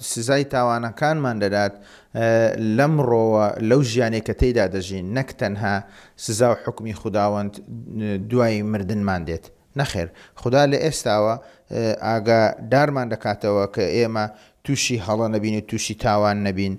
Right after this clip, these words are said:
چونکە خودا، ئێ، حکم دەداتە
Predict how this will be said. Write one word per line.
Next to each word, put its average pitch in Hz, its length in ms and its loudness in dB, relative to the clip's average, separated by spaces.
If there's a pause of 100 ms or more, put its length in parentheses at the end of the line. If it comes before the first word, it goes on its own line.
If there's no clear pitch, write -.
(280)
چونکە 117 300 -4
خودا، 107 420 2 (540)
ئێ، 107 340 0
حکم - 400 -6
دەداتە 101 540 2